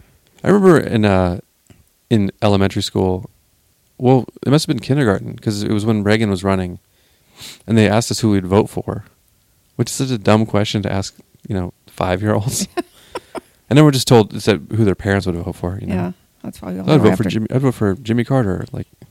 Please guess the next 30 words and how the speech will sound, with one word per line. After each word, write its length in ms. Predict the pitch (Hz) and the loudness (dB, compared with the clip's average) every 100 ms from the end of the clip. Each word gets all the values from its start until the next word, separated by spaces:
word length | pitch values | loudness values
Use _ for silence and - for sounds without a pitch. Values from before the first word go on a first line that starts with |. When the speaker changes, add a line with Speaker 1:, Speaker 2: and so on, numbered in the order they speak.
| _ - | _ -18
Speaker 1:
like, 160 | - | -12
I'm 160 | 104 95 _ | -10 -10 _
five 300 | - - 92 | -8 -4 -2
years 100 | 98 | 0
old, 120 | 92 92 | 0 -2
like, 100 | 92 | -2
I 60 | |
know 220 | 92 90 - - | -2 -2 -4 -6
anything 300 | 107 98 92 | -4 -2 -2
about 140 | 92 | -4
Jimmy 180 | 90 87 | -6 -6
Carter. 320 | 90 85 - - - - - - _ _ _ _ | -6 -10 -12 -16 -20 -20 -20 -20 _ _ _ _
Speaker 2:
Or 160 | 190 180 | -2 0
what 200 | 180 - | -2 -2
president 420 | 185 180 175 - | -2 -2 -2 -2
means. 320 | 190 196 - _ _ _ _ | -2 -4 -8 _ _ _ _
Speaker 1:
Yeah, 320 | 135 101 87 - _ _ | 4 4 2 -10 _ _
like, 80 | 117 _ _ _ _ _ - | -18 _ _ _ _ _ -10
I 40 | |
don't 100 | 98 | -8
know. 180 | 92 92 - _ _ _ _ _ | -6 -10 -14 _ _ _ _ _
But 100 | - | 2
Ronald 220 | 170 151 107 | 6 6 6
Reagan 240 | 107 92 | 4 4
was 160 | 90 87 | -2 -4
pretty 220 | 95 92 | -6 -4
much 180 | 90 - | -6 -6
a 20 | |
precursor 480 | 95 92 87 - 85 | -4 -4 -4 -6 -6
to 160 | 85 | -8